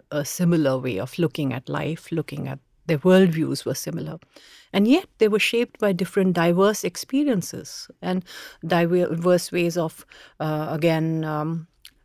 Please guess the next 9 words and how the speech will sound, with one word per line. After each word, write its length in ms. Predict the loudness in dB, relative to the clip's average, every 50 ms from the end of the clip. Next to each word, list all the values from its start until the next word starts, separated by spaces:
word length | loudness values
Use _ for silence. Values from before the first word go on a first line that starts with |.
| -6 -6
assimilating 640 | -2 0 2 4 6 6 6 6 4 4 2 0 0
those 220 | -2 -4 -6 -6 -8
experiences. 640 | -8 -10 -12 -10 -10 -8 -8 -8 -8 -8 -6 -4 -4
And 120 | -2 -2
I 100 | -2 -2 -4 -4 -4
think 240 | -4 -4 -4 -6 -10 -18 -20 -20 -20 -12 _
this 180 | -6 -4 0 2 4
idea 280 | 4 4 6 4 4 4
really 280 | 4 4 4 4 4